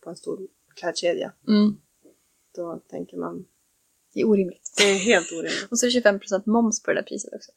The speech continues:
Speaker 1: Ja, just det.
Speaker 2: Eh,
Speaker 1: Mm.
Speaker 2: <laughs> så att, ja.
Speaker 1: Nej, det är ju inga pengar alls
Speaker 2: Mm.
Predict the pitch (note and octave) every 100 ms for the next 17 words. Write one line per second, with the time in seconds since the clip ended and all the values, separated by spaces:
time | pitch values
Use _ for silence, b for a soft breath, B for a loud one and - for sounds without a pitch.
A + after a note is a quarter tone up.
0 | _ - F#3+ F#3 E3+ F3+ - F#3 - G#3
1 | G3+ G3+ - G3+ F#3 F3 - F#3+ F#3+ -
2 | - G3 G3+ - G3 F3+ F#3 F#3 F3 F3
3 | F3+ F3 G3+ F3 F3 F#3 G3+ - - G3
4 | F#3+ G3